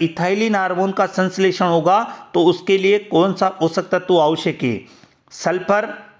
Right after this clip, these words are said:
कैल्शियम, मैग्नीशियम और फास्फोरस।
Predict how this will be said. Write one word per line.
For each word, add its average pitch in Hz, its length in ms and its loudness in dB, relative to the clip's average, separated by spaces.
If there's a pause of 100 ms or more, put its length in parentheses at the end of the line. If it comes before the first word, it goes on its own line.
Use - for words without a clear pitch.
(120)
कैल्शियम, 202 600 0 (260)
मैग्नीशियम 208 760 -2 (220)
और 185 260 2
फास्फोरस। 175 680 0